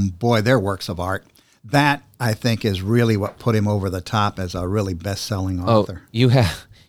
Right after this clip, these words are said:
Speaker 2: you have no idea. The, the main reason, I think, not just because the stories, some of the stories are really good,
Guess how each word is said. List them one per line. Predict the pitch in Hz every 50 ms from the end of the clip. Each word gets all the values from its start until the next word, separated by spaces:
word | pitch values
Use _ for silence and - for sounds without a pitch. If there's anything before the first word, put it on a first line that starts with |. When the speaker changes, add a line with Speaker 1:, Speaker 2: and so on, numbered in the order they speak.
| _ -
Speaker 2:
you | - 139
have | 131 113 110
no | 117 113 113 110
idea. | 107 107 104 90 107 101 92 85 85 - - - - - - -
The, | - 117 120 107
the | 98 127 127
main | 135 143 156 175 185 180
reason, | 151 147 143 143 135 110 104 101 98 95 92 90 _ _ _ _
I | - 107 104
think, | - - 101 95 -
not | 120 135 143 156 - - - - - _ _ _ _ _ _ - 117
just | - 135 131 127 - -
because | 117 - - 110 95
the | 95 95
stories, | - - - 110 107 104 101 101 98 98 92 - - - _ _ _ _
some | - - 123 113
of | 107
the | 101
stories | - 110 101 95 87
are | 95
really | 92 98 92 90 82
good, | - 110 110 101 90 85